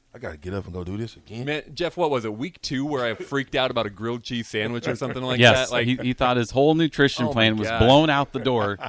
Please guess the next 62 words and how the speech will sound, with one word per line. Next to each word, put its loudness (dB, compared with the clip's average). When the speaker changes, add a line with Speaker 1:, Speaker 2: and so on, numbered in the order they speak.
Speaker 3:
'cause 2
he 2
got 4
a 2
grilled 2
cheese 0
instead -2
of -4
a -4
grilled 2
chicken 0
sandwich. 0
Speaker 2:
Yeah, 2
they -2
misheard -4
me -4
at -4
a -4
restaurant -4
and -10
served -6
me -4
Speaker 3:
<laughs> -4
And 2
he 0
Speaker 2:
grilled -2
Speaker 3:
freaked 0
out. -8
Speaker 2:
No, -6
I 2
still, -4
if, -10
if, -4
if -6
I 2
go 0
and 0
I, -2
I -4
eat -4
a -8
quarter -4
of -6
a -12
pizza, -8
like, -10
"Oh, -8
man, -8
I -10
really -4
<laughs> -2
want -2
the 0
rest 0
of 0
that 2
pizza -4
now," -6
you -8
know? -4
Like, -2
Speaker 1:
Yeah. -4